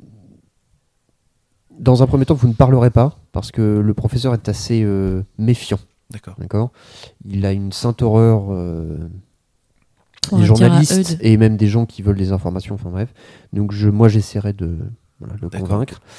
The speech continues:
Speaker 1: Mais dans un premier temps, ne dites rien.
Speaker 2: D'accord.
Speaker 1: Ok ?
Speaker 3: On va le dire à Eudes.
Speaker 2: Ok, oui.
Speaker 1: Vous viendrez tous les quatre ?
Speaker 2: Oui, nous viendrons tous les quatre.
Speaker 1: Ok.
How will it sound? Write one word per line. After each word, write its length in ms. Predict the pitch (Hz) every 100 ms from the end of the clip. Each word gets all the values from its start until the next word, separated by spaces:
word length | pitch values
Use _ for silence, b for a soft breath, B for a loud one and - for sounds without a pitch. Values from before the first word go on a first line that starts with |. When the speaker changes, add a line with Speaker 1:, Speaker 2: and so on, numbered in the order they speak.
| B B B B -
Speaker 1:
Mais 60 |
dans 120 | 110 117
un 60 |
premier 200 | 117 117
temps, 120 | 120
ne 100 | 131
dites 200 | 107 107
rien. 180 | 95 98 - _ _ -
Speaker 2:
D'accord. 200 | - 101
Speaker 1:
Ok ? 80 | 170
Speaker 3:
On 40 |
va 100 | 180
le 60 | 175
dire 220 | 180 190
à 80 | 214 -
Eudes. 380 | 185 175 185 190
Speaker 2:
Ok, 240 | 190 - - _
oui. 100 | 113 -
Speaker 1:
Vous 160 | 113
viendrez 260 | 131 131 135
tous 120 | -
les 60 | 127
quatre ? 280 | 196 - _ _ _ -
Speaker 2:
Oui, 180 | 127 135 -
nous 80 | 110
viendrons 300 | 107 107 123
tous 120 | 117
les 80 | 104
quatre. 300 | - - _ _ _
Speaker 1:
Ok. 140 | 104